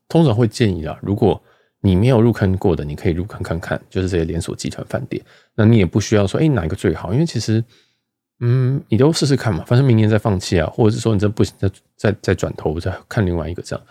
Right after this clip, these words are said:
那但是，呃，你可以试试看。哦，那如果你就说，啊，最实惠，好，为什么我说O T A？因为O T A选择最多啊。其实你进I H G的各级的度假饭店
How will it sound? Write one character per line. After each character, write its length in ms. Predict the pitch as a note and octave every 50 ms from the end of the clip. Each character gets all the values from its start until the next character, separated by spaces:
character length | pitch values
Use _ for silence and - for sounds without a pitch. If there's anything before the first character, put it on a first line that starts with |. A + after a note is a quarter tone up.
| _ _ _ _ _ _ _
那 80 | - A#2+
但 120 | B2+ A#2+
是， 320 | A#2 C3 B2+ A#2 G#2+ - - -
呃， 140 | - F2 E2+
你 100 | E2 E2+
可 120 | - C3
以 40 | A#2+
试 140 | G#2+ - G2+
试 140 | - E2+ D#2+
看。 200 | - - - - _ _
哦， 120 | - F#2 F#2
那 100 | A#2 B2
如 120 | A#2 A#2
果 120 | A#2 A2+ G2
你 160 | F2+ E2+ F2+
就 80 | A2
说， 140 | A#2+ - -
啊， 180 | E3 E3+ E3 D#3+
最 140 | - D#3+ C#3
实 140 | - G#2+
惠， 120 | G#2 G#2 -
好， 240 | - - D2+ - - - - - _ _ _ -
为 60 | D#3
什 100 | - G2
么 60 | D2+
我 80 | D2+ D#2
说 140 | - D#2+ D2+
O 80 | D2+
T 220 | - - - F2+ D#2+
A？ 100 | F2+ - _ _ _ _ _ _
因 100 | - F#3+
为 60 | G3
O 20 | F#3
T 80 | G3
A 40 | G3
选 180 | E3 - F#2+ E2
择 60 | G#2+
最 160 | - C#3+ A#2
多 300 | - - F#2 E2+ D#2+ D#2
啊。 120 | D#2 E2+ - _ _ _ _ _ _ _ _
其 120 | - C#3+
实 120 | C#3+ E3 D3+
你 80 | A#2
进 140 | F#2+ - A2
I 140 | E2+ A2 G#2+
H 140 | G2 - -
G 60 | G#2+
的 40 | G2
各 220 | - - A2+ G2
级 260 | F2 - - - E2 E2
的 180 | - D#2+ D#2 D#2
度 160 | - A#2 G2+
假 160 | - G2+ F#2
饭 240 | F2+ - G2+ E2 E2
店 240 | - - F2 - -